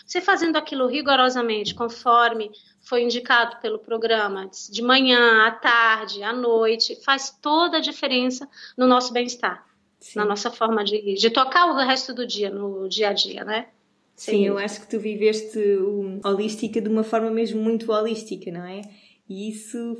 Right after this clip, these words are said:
Speaker 2: foi incrível, porque conseguiste, sei lá, trazer tantas pequenas mudanças. Eu acho que tu já tinhas essas mudanças em ti, mas de repente elas despertaram. Já tinhas essa consciência?
Speaker 1: Exato, é isso mesmo, é isso mesmo. E,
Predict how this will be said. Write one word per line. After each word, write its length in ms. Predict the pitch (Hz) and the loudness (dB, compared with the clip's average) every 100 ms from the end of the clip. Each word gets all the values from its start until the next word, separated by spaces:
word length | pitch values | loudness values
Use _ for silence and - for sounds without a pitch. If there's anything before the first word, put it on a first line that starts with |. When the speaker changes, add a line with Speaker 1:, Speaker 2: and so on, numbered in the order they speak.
| - | -6
Speaker 2:
foi 280 | 240 233 233 | 0 0 0
incrível, 640 | 247 269 247 240 226 214 | -4 -4 -4 -4 -4 -6
porque 320 | - 185 - - | -6 -8 -8 -10
conseguiste, 1120 | 190 190 - 196 196 - - 202 196 196 202 - _ _ _ | -8 -8 -10 -10 -10 -10 -8 -4 -2 -4 -8 -16 _ _ _
sei 240 | - 262 | -14 -8
lá, 160 | 226 175 | -6 -6
trazer 400 | 196 196 202 208 | -4 -4 -2 -4
tantas 320 | 208 208 220 214 | -4 -6 -6 -8
pequenas 480 | - 220 220 220 | -8 -4 -2 -2
mudanças. 520 | 208 208 208 208 208 - | -2 -2 -4 -4 -6 -4
Eu 140 | 233 | -2
acho 160 | 285 285 | -2 -4
que 60 | |
tu 80 | 285 | -4
já 180 | 254 240 | -2 -4
tinhas 320 | 262 262 247 | -4 -4 -2
essas 300 | 247 254 220 | -4 -4 -4
mudanças 520 | 226 220 226 220 208 | -2 -2 -2 -4 -4
em 280 | 208 202 202 | -2 -2 -4
ti, 440 | 214 220 302 - - | -4 -2 -2 -2 -4
mas 180 | 226 226 | -4 -4
de 60 | |
repente 360 | - - 233 233 | -10 -6 -4 -2
elas 300 | 220 214 214 | 0 -2 -4
despertaram. 720 | - - - - 165 156 156 | -14 -20 -12 -6 -6 -8 -14
Já 160 | 170 180 | -8 -6
tinhas 280 | 202 214 208 | -4 -4 -4
essa 200 | 208 208 | -6 -8
consciência? 440 | 208 202 262 226 | -4 2 2 2
Speaker 1:
Exato, 360 | 220 196 - 214 | 2 0 0 0
é 80 | 247 | 0
isso 280 | 294 - 311 | -2 -4 -4
mesmo, 460 | 254 - - 196 | -2 -6 -10 -6
é 100 | 202 | -4
isso 300 | 226 - 277 | -4 -4 -4
mesmo. 460 | 262 185 165 175 180 | -2 -2 -4 -6 -4
E, 180 | 190 | -2